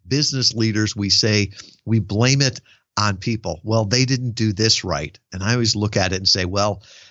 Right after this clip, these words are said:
ninety-nine percent of the world wants to do a great job."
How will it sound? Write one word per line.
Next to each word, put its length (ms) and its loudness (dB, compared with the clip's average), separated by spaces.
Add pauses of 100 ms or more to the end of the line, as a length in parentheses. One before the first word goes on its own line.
(240)
ninety-nine 760 0
percent 420 -2
of 40 -4
the 60 -2
world 340 -2
wants 320 2
to 80 -6
do 180 -2
a 40 -4
great 320 -8
job." 360 -4